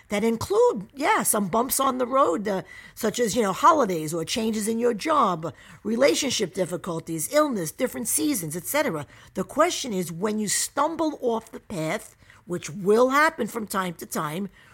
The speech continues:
will you and how quickly can you get back onto the path? When I work with a client, one of the things I'm trying to do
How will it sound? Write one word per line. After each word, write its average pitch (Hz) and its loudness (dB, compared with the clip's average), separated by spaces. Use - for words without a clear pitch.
will 262 2
you 226 2
and 190 -4
how 196 -2
quickly 294 -8
can 190 -6
you 214 -6
get 185 -6
back 202 -2
onto 185 -6
the 185 -4
path? 226 -4
When 190 -2
I 285 6
work 277 2
with 190 -2
a 175 -2
client, 175 -6
one 233 0
of 294 -6
the 226 -14
things 196 -6
I'm 170 -6
trying 285 -4
to 262 -8
do 165 -4